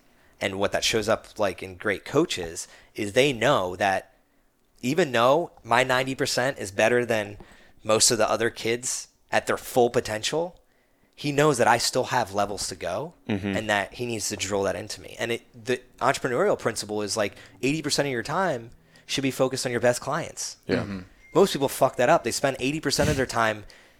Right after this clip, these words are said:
Speaker 1: putting out fires for their worst clients and their
Speaker 2: Mm-hmm.
Speaker 1: worst customers. Fuck those people.
Speaker 2: Yeah.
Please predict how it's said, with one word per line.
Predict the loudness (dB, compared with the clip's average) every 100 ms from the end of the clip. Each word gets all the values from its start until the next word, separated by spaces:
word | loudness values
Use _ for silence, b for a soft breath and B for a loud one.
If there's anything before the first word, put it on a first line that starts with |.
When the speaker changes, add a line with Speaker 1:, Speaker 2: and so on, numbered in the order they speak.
| -2
Speaker 1:
putting | 2
out | 2
fires | 2 6 6 6 4 0
for | 0
their | 0
worst | 2 4 4 4
clients | -2 -4 -6
and | -6
their | -4
Speaker 2:
Mm-hmm. | 0 0
Speaker 1:
worst | 0
customers. | -2 -6 -6 -14 -14 -18 -20 b b b b
Fuck | -16 4 4 6
those | 2 2
people. | -2 -6 -8 -4
Speaker 2:
Yeah. | 4 4 4